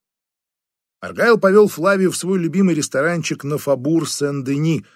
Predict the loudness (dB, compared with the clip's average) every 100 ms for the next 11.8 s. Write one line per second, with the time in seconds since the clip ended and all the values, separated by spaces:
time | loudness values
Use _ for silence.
0 | _ _ -4 -4 0 -2 -2 -4 -2 -2
1 | -4 -10 _ _ _ _ _ -8 -4 -2
2 | 2 2 2 -2 -2 0 2 2 2 2
3 | 0 -2 -2 2 0 0 -4 -2 0 2
4 | 0 -2 -8 -8 -2 0 0 0 -4 -4
5 | -8 -6 -6 -6 -8 -8 -10 -12 -16 _
6 | _ _ _ _ -12 -2 0 2 0 2
7 | 2 2 2 0 -2 -4 -6 -8 -6 -6
8 | -4 -4 -2 -2 -4 -8 -8 -6 -4 -4
9 | -4 -4 -4 -8 -8 -8 -12 _ _ _
10 | _ _ -8 -2 0 2 2 2 0 -2
11 | -2 0 0 -2 -6 -8 -8 -12